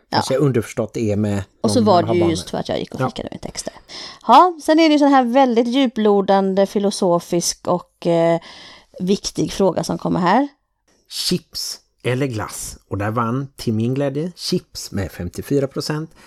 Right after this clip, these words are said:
Speaker 2: mot, eh, fyrtiosex procent för glass.
Speaker 1: Jag tycker att både chips och glass är du. Jag tycker vi skulle haft lösgodis med där, typ.
Speaker 2: För det är inte jag.
Speaker 1: Eller choklad.
Speaker 2: Mm.
Speaker 1: Eller
Speaker 2: Och det är jag
Speaker 1: Nutella.
Speaker 2: allergisk mot.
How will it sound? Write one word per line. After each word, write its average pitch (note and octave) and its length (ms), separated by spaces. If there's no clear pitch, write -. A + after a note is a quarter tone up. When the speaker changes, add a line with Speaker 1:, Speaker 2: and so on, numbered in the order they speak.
Speaker 2:
mot, C#3 340
eh, C3+ 180
fyrtiosex - 640
procent C2+ 440
för F2+ 100
glass. - 340
Speaker 1:
Jag - 120
tycker D#4 180
att A3+ 60
både G#3 440
chips - 280
och F3+ 60
glass F#3 280
är C#3 120
du. F#3+ 300
Jag G3+ 100
tycker B3 140
vi C4+ 40
skulle C#4+ 160
haft B3+ 140
lösgodis G#3 760
med - 180
där, - 220
typ. - 200
Speaker 2:
För B2 100
det C#3 80
är E3 80
inte C#3 220
jag. A2+ 120
Speaker 1:
Eller A3+ 200
choklad. G#3+ 720
Speaker 2:
Mm. G#2+ 360
Speaker 1:
Eller A3 180
Speaker 2:
Och - 40
det B3 60
är - 20
jag C#3 80
Speaker 1:
Nutella. G#2 140
Speaker 2:
allergisk G#2+ 300
mot. C3 180